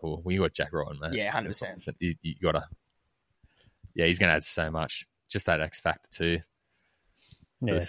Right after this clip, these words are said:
Speaker 1: South with Jack Rotten there, it's gonna be massive for him.
Speaker 3: Not sure if I said this on, on a potty or not, but I... early crow, I reckon Rabbitohs Penrith grand final next year. Yep.
Speaker 1: Big call.
Speaker 3: Early crow.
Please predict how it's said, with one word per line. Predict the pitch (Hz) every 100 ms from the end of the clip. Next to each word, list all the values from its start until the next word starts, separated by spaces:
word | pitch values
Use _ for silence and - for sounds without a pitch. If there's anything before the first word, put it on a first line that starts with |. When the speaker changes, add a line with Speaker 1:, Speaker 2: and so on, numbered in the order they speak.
| 87
Speaker 1:
South | 90 -
with | 85 -
Jack | 87 82
Rotten | 87 85 90
there, | 90 92 - _ _ _ -
it's | -
gonna | 98 85
be |
massive | 78 78 90 80
for | - 82
him. | - - - _ _ _ _ - _
Speaker 3:
Not | 151
sure | 131 117
if |
I | 107
said | - 113
this | 113
on, | 120 117 -
on | 127
a | 110
potty | - 104 113
or | 107
not, | 131
but | 139 117
I... | 117 - - -
early | 147 131 120
crow, | 123 117 120
I | 117
reckon | 113 113
Rabbitohs | 110 107 107 104 - -
Penrith | 110 104 98 -
grand | 104 101
final | 101 104 95
next | 95 -
year. | 107 117 - _ _ _ - - _ _ _ _
Yep. | 117 92
Speaker 1:
Big | 95 -
call. | 110 98 92 - _ _ _ _ _ _ -
Speaker 3:
Early | 120 113
crow. | 101 95 92